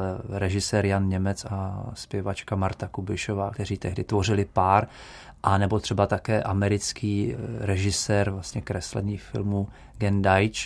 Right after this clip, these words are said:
který vlastně už v té době také žil trvale v Praze a tvořil dalšího příslušníka té nepočetné vlastně americké komunity v Praze. No, ale nesmíme také zapomenout i na postavy politické, které, eh, Alan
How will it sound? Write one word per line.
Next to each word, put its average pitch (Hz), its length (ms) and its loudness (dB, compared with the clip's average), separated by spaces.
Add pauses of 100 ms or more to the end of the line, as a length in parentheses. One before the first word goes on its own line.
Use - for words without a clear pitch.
(240)
který 104 320 -4
vlastně 117 340 -8
už - 120 -6
v - 40 -14
té 107 140 0
době 101 220 0
také 98 340 -4
žil 98 240 -4 (180)
trvale 101 420 6 (160)
v - 140 -16
Praze 101 360 4
a 104 120 -8
tvořil 101 480 -2
dalšího 98 420 -2
příslušníka - 680 -6
té 101 160 0 (120)
nepočetné 101 920 0 (380)
vlastně - 240 -10
americké 104 800 2 (320)
komunity 104 540 0
v - 100 -12
Praze. 95 460 0 (840)
No, - 80 0
ale 156 180 8
nesmíme 160 440 4
také 151 280 0
zapomenout 147 720 2
i 139 140 2
na 135 260 4
postavy 131 460 0
politické, 110 880 0
které, 113 720 2
eh, 104 840 -4
Alan 110 480 2